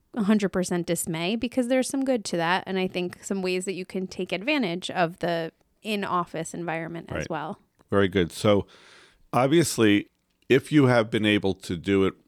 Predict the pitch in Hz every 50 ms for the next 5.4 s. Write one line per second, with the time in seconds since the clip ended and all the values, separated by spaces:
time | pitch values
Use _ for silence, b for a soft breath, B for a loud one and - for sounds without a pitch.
0 | _ _ _ _ _ - 82 85 87 90 95 95 - - 85 - - 107 92 87
1 | - - 101 104 104 98 - 87 82 87 85 85 82 82 80 85 87 87 87 87
2 | 95 120 - - _ _ _ _ _ - - 85 87 92 90 - 104 101 - -
3 | - 113 107 95 87 82 - - - 85 82 90 98 104 110 b b b b b
4 | b b b b b - 82 80 80 - - - 92 90 90 95 95 92 92 95
5 | - - - 95 78 69 -